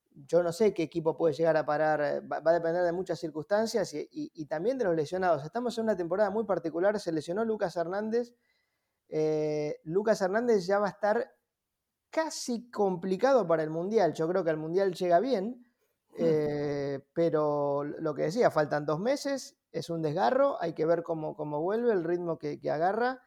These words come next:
Speaker 1: eh, y ese partido de vuelta con el Barcelona va a estar muy cerquita de,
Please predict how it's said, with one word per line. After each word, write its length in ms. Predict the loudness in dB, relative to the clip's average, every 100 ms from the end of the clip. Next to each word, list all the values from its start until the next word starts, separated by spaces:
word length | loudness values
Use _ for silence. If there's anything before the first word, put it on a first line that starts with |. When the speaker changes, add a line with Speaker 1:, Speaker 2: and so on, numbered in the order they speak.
| _ _ _ _ -4
Speaker 1:
eh, 360 | -2 -2 -4 -6
y 220 | 0 2
ese 280 | 2 2 4
partido 540 | 6 4 4 -2 0
de 100 | 2
vuelta 340 | 2 2 2 0
con 140 | 0
el 120 | 0
Barcelona 500 | -2 -2 -4 -2 0
va 80 | 0
a 40 |
estar 240 | 0 -4 -4
muy 440 | -6 -4 -4 -4
cerquita 600 | -4 -4 -4 -8 0 2
de, 540 | 2 0 -2 -2 -4